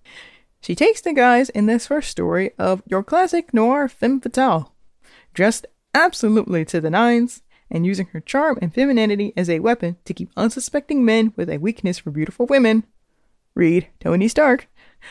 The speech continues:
off their game while her partners in crime go around causing all kinds of chaos and damage right under their noses. In this case, that would be the ransacking and destruction of Tony's factory while he's out on a date with her,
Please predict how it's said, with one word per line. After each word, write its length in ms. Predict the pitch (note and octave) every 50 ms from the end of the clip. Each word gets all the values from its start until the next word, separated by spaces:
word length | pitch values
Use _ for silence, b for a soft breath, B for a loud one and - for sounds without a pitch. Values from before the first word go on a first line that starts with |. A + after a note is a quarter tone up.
| B B B - -
off 220 | - C#4 D4+ -
their 140 | - B3+ B3
game 320 | A#3 G#3+ G3+ G3+ G#3 A3+ - _
while 140 | - E3+ F3
her 140 | E3+ F3+ D#3
partners 380 | - A#3+ C4+ B3+ B3 B3 A3+ A3
in 100 | G#3+ G3+
crime 340 | - F3+ F3 F3+ F#3 F3+ D#3+
go 160 | - F3+ F#3
around 440 | F#3 E3 D3+ D#3 D#3 D#3 D#3 - -
causing 340 | - D3 D3+ C#3+ C#3 - - _
all 240 | - - G#3 A3+ A#3
kinds 300 | - - F#3+ G3+ G3+ -
of 160 | - - -
chaos 360 | _ - D#3+ F#3 F#3+ G3 - -
and 80 | F3+
damage 360 | D#3 E3 E3 E3 D#3+ - - _ _ -
right 340 | E3 E3 E3+ F3+ F3+ - _ _ -
under 220 | - E3 E3 D#3
their 160 | D3+ D3+ D3 D3+
noses. 500 | E3+ F#3 F#3 D#3+ D3 C#3 C3 - - _ _ _ _ _ _ _ _ _ _ _ _ _ _ _ _ _ _
In 160 | - E3 D#3
this 140 | D3+ D#3+ -
case, 340 | - - E3 F3+ G#3+ G#3+ -
that 160 | - D#3 D3 -
would 140 | F3 F3+
be 140 | F#3+ G3+ G3+
the 220 | F#3+ G#3 A3 G#3+ F3
ransacking 680 | E3+ A3+ B3+ C4 B3+ - B3 A3 A#3+ - A#3 A3+ -
and 180 | - A#3 B3
destruction 460 | A#3 B3 - - D4 C#4+ - - F3+ F3
of 160 | - F3+ -
Tony's 300 | G3 F#3+ G3+ G#3+ G#3+ -
factory 400 | - A#3 A#3+ A#3 - G3+ F3+ E3+
while 180 | D#3 D#3 E3
he's 280 | D#3+ D3+ F3+ F3+ F3 - -
out 160 | E3+ E3 F3+
on 120 | F#3 F3+
a 80 | F3+ F3+
date 220 | E3+ F#3 D#3+ - -
with 100 | E3+ -
her, 200 | - D3 C#3+